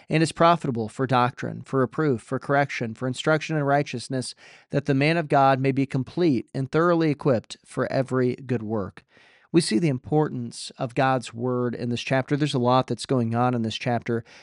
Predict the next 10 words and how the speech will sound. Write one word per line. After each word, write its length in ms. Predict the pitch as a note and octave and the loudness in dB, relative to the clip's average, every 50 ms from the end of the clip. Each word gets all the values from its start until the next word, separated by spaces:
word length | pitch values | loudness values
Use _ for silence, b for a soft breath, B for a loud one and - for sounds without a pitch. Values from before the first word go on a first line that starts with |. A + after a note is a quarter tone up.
| B B - | B B 2
but 80 | D3+ D#3+ | 4 6
we 120 | D#3+ D#3 | 8 6
really 360 | C3+ C#3 F#3+ G#3+ G#3+ G#3 F3 | 6 6 4 4 4 4 4
do 200 | A#2+ C#3 C#3+ C#3 | 4 4 4 4
see 360 | B2+ - - C#3+ C#3 C3+ C3+ | 2 0 0 0 2 2 2
the 240 | B2+ - B2+ C3 B2 | 0 0 -2 -2 -2
importance 760 | A#2 A2+ - - - C#3 C#3 C3+ C#3 C#3+ C3+ C3 B2+ - - | -2 -4 -6 -4 -2 0 0 0 -2 -4 -6 -8 -8 -10 -10
of 220 | - - B2 A#2 | -8 -8 -6 -4
God's 340 | - B2 A#2+ A#2 A#2 A2 - | -2 0 0 0 -2 -4 -4
word. 380 | B2+ C3 C3+ C3 B2 A#2+ A2 | -2 0 2 2 2 2 0